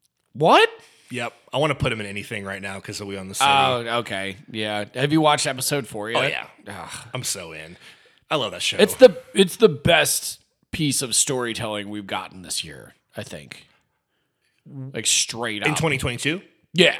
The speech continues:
Speaker 2: Yeah, absolutely. 'Cause twenty twenty-one was, for me, Midnight Mass. But,
Speaker 1: Yeah, yeah,
Speaker 2: um,
Speaker 1: yeah.
Speaker 2: yeah. So this, I would say.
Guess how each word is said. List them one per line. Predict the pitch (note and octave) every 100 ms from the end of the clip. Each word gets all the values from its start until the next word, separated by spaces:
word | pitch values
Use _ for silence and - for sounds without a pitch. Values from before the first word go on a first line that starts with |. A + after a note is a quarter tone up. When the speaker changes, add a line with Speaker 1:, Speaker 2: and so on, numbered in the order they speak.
| C#3
Speaker 2:
Yeah, | D3 -
absolutely. | A#2 A#2 A2 F2+ C#2+
'Cause | C3+
twenty | B2+ F#3+ F3+
twenty-one | E3 C3+ A#2+ A2+ A2
was, | G2 F#2 - -
for | - G#2+
me, | G2+ F#2+ F2+ F2+ _
Midnight | - G#2+ F2+ D#2+
Mass. | C#2+ C3 -
But, | - G#2+ F2+ - - -
Speaker 1:
Yeah, | F3+ F3+
yeah, | C3+
Speaker 2:
um, | A#2+
Speaker 1:
yeah. | G#2+ D#2+
Speaker 2:
yeah. | A2 F2+ E2 _ - _ _ _ _ _ -
So | A#2+
this, | A2+ -
I | A2+
would | G2+
say. | - D#2+